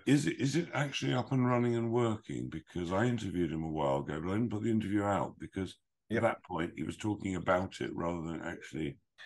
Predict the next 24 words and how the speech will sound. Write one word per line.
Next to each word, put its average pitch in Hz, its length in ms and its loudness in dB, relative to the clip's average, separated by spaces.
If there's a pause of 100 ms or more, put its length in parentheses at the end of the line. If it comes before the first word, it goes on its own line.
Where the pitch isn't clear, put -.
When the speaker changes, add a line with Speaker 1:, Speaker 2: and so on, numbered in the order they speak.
(520)
Speaker 1:
existing. 139 400 4
Speaker 2:
Yes. - 420 2 (600)
I 120 100 6
don't 175 200 8
think 196 180 8
it's 147 120 8
running 127 380 10
yet. 92 280 6
I 110 60 2
think 156 220 0
it's 185 120 6
something 147 280 2
he 135 80 8
wants 123 200 8
to - 100 -6
put - 260 0
together. 104 440 4 (320)
Speaker 1:
It's 104 640 4
Speaker 2:
Um, 98 60 -8
Speaker 1:
been 143 180 4
a 139 60 6
long 151 300 6
time. 127 500 -2 (420)
Speaker 2:
Yes. 92 380 2